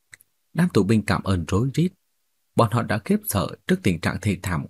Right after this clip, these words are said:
của Thượng quan Võng rồi. Lúc này đừng nói là để bọn họ thủ thành chiến đấu, mà bọn họ đi ăn xít, bọn họ cũng có thể ăn sạch cả hầm cầu trong doanh trại Vân Mộng.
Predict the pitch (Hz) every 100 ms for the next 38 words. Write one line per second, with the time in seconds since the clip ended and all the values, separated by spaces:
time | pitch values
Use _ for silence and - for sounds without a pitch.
0 | - 95 - 90 - 95 87 - 85 85
1 | - _ _ _ _ _ _ _ _ 107
2 | 104 90 85 82 76 123 120 85 90 80
3 | 90 90 98 - - 104 80 - 95 71
4 | - 113 127 120 185 _ _ _ _ _
5 | - 107 101 95 104 - 113 - 107 98
6 | - - 208 - _ _ _ 95 92 92
7 | - - _ 107 95 135 - - 101 98
8 | - 92 - 87 101 87 - 92 82 -
9 | 143 147 - 165 139 120 165 156 120